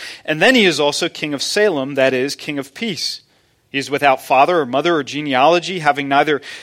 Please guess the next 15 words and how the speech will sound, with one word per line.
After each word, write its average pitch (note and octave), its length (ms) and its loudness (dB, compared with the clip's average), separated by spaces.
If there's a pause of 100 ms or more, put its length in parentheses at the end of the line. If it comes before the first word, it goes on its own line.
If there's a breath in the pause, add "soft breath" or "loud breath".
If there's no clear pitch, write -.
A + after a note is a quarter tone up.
(140 loud breath)
beginning F#3 520 -2
of D#3 260 -2
days F3 340 4
nor D3 200 -2
end F#3+ 240 -2
of F3 120 -2
life, B2 480 -4
but C3+ 240 -6
resembling F#3 760 -2
the F3 100 -4
Son F#3 360 -2
of E3+ 180 -4
God, A2+ 320 -4
he - 180 -12
continues D3 1040 -6